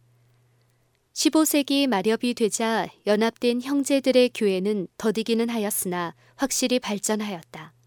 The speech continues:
그들은 고난을 면한 것은 아니었으나 비교적 평화를 누렸다.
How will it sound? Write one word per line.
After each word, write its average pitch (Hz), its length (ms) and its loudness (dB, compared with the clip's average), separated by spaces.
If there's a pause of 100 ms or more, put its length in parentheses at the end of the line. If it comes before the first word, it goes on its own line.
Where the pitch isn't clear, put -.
(520)
그들은 220 600 2
고난을 233 540 4
면한 208 400 2
것은 190 320 -2
아니었으나 190 720 -2 (440)
비교적 226 500 0
평화를 277 500 0
누렸다. 190 560 -6